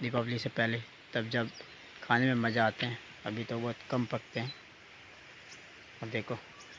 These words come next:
हवा भी काफ़ी तेज़ी से चल रही है और अभी बारिश तो नहीं है। मेरे बाल भी कैसे हो रखे हैं देखो, घास वगैरह लेके आके सीधे मैं यहाँ ही आया हूँ।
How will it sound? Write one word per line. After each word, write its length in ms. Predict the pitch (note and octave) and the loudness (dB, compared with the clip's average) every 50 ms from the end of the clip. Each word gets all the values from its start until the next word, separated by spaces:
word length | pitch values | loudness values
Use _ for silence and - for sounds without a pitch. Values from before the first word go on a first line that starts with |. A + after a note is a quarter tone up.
| - - - - | -18 -10 -4 0
हवा 180 | A#2+ A#2 A#2+ | 2 2 2
भी 140 | A#2+ C3 B2+ | 2 2 2
काफ़ी 300 | - C3+ B2 A#2 - A#2+ | 2 2 2 2 2 0
तेज़ी 280 | - C3+ A#2+ A2+ A#2+ A2+ | 0 0 0 0 0 -4
से 160 | - - - | -4 -4 -2
चल 140 | A#2+ A#2 A2+ | -2 -2 0
रही 100 | A#2 A#2 | 0 0
है 80 | A#2 A#2 | 0 0
और 80 | A#2+ | 0
अभी 200 | A#2 A2 A2+ A2+ A2+ | 0 0 0 0 2
बारिश 300 | A#2 A#2 A#2+ A#2+ A2+ - | 4 4 4 4 2 0
तो 120 | - A#2+ | -2 0
नहीं 140 | A#2+ A#2+ A#2+ | 0 0 0
है। 100 | B2 B2+ - - - - - - - - - - - - - - - - - - - - C3+ | 0 -2 -4 -8 -10 -10 -12 -18 -18 -18 -16 -16 -16 -16 -16 -16 -14 -12 -12 -12 -10 -8 -4
मेरे 180 | B2+ A2+ A2+ A2 | -2 0 0 2
बाल 240 | A2 A2+ A2+ A#2+ B2 | 4 4 6 6 6
भी 100 | A#2+ B2 G#2 | 4 2 0
कैसे 280 | - B2 - - A2+ | 0 -2 -2 0 -2
हो 100 | G2+ G#2 | -2 0
रखे 240 | G2 G#2+ G2+ - A2 | -2 -2 -2 0 0
हैं 100 | G2 F2+ | 0 0
देखो, 240 | E2 D#2+ - - - - - - - - - - - - - - - - - - | 0 -2 -2 -4 -8 -10 -12 -20 -18 -14 -10 -6 -4 -4 -4 -6 -8 -6 0 0
घास 220 | A2+ A2+ - - | 2 2 2 0
वगैरह 240 | B2+ A#2 B2+ A#2+ A#2 | 0 2 2 2 2
लेके 260 | A#2 A#2+ A2 - B2 | 2 0 2 2 4
आके 280 | A#2+ A#2 - - - - - - - - - - - - | 2 2 2 0 -4 -4 -4 -6 -14 -16 -14 -12 -12 -6
सीधे 200 | - C3 B2 C3 | -2 0 2 4
मैं 160 | A#2+ A2+ A#2 | 4 4 4
यहाँ 160 | A#2 B2 B2+ | 4 4 6
ही 80 | B2+ A#2+ | 6 6
आया 200 | A2+ A2+ A2+ A2+ | 6 6 4 4
हूँ। 100 | B2 C3 | 2 0